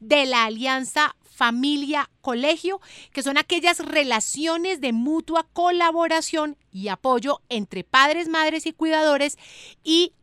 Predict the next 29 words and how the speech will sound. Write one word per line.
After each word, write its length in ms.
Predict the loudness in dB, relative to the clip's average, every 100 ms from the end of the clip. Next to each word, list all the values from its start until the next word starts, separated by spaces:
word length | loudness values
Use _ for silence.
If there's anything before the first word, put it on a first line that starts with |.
| _ 0
el 300 | 2 0 -6 -2
colegio. 640 | 0 2 0 -2 -4 -12 -12 -20 -12
Y 100 | -4
tenemos 340 | -2 0 -2 -4
una 100 | -2
invitada 480 | -2 0 0 0
muy 300 | -4 -6 -4
especial, 480 | -6 -6 -6 -4 -4
se 80 | -4
trata 260 | -6 -4 -4
de 60 |
la 100 | -4
doctora 320 | -6 -6 -6
Carolina 640 | 0 0 2 -2 -4 -4 -4
Piñeros, 500 | -4 -4 -4 -4 -8
ella 140 | -10
es 80 | -6
la 80 | -6
directora 460 | -6 -8 -8 -6
ejecutiva 640 | -6 -8 -10 -10 -4 -2 -2
de 200 | -4 -6
Red 260 | -6 -8 -6
Papás. 380 | -6 -4 -4 -4
Doctora 280 | -6 -4
Carolina, 440 | 0 0 0 -2 -4
es 80 | -4
un 80 |
gusto 260 | -8 -8 -4
saludarla, 560 | -2 0 0 2 0